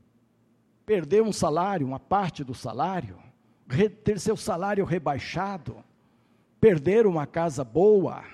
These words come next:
Poucos dias visitei um irmão que já foi dono de uma casa muito boa, muito boa. Hoje ele paga aluguel numa kitnet. Mas como era bom ver aquele irmão dizendo assim: "Deus está me abençoando.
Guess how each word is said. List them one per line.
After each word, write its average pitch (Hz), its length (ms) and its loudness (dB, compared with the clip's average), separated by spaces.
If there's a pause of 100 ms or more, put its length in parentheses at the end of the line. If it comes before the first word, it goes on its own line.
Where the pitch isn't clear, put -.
(220)
Poucos 151 280 -6
dias 170 160 -2
visitei 147 400 -6
um 147 80 -2
irmão 135 280 -4
que 143 120 -14
já 131 100 -8
foi 131 180 -6
dono 143 220 -6
de 123 60 -10
uma 123 160 -8
casa 135 280 -8
muito 175 720 -4
boa, - 320 -14 (1120)
muito 180 640 -4
boa. - 260 -16 (800)
Hoje 156 200 -4
ele 160 80 -6
paga 170 260 -8
aluguel 156 460 -4
numa 139 180 -8
kitnet. 131 720 -12 (3500)
Mas 196 240 -6
como 247 380 -6
era 165 160 -2
bom 165 380 0
ver 143 200 -2
aquele 147 280 -4
irmão 135 240 -4
dizendo 127 280 -6
assim: 120 320 -8
"Deus 127 360 -4
está 123 320 -12
me 123 100 -8
abençoando. 107 800 -12